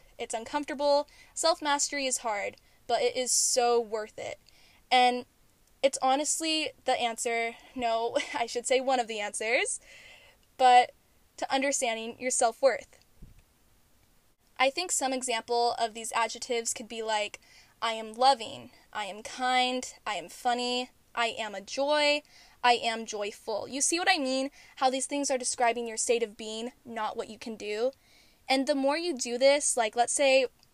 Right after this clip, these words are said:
ten minutes a day, you try to come up with these things that you love about yourself, you would begin to notice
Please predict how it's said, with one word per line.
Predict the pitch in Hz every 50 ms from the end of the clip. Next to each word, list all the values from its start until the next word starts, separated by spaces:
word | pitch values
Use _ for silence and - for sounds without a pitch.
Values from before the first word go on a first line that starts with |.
| _ _
ten | - - 294 -
minutes | - 196 - - -
a | 240
day, | 208 208 - - - _ _ _ _ - - - _ _ _ _ -
you | 240 247
try | - - 277 254
to | 254
come | - - 302 302
up | 311 -
with | 302 -
these | 269 254 - -
things | - 254 247 247 247 240 -
that | - 226 -
you | 220 226
love | 220 214 220
about | 226 247 240 240
yourself, | 254 269 - - 277 277 294 320 320 - - _ _ _ _ _ _ - -
you | 247 254
would | 277 294 262
begin | 330 330 294 262 254 240 240 240 247 254 254 269 _ _ _ _ _ -
to | - 262
notice | 247 240 220 220 220 220 220 226 - - -